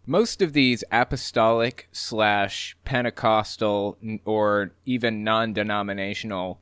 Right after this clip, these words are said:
megachurch pastors like Hank Kunneman live and breathe the King James Version. They believe it's the only version. It's the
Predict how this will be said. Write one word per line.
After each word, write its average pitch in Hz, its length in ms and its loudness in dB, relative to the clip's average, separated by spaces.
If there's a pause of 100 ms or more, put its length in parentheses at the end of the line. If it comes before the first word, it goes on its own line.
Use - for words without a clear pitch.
megachurch 110 760 0
pastors 92 800 -4
like 107 320 0
Hank 104 380 -8
Kunneman 117 520 -4 (120)
live 156 480 2
and 120 240 -2
breathe 107 460 0
the 98 80 -2
King 107 280 -4
James 92 400 -4
Version. 80 440 -6
They 104 120 2
believe 107 380 -2
it's - 180 -8
the 95 180 -2
only 143 280 -2
version. 147 420 -2
It's - 240 -10
the 92 400 -4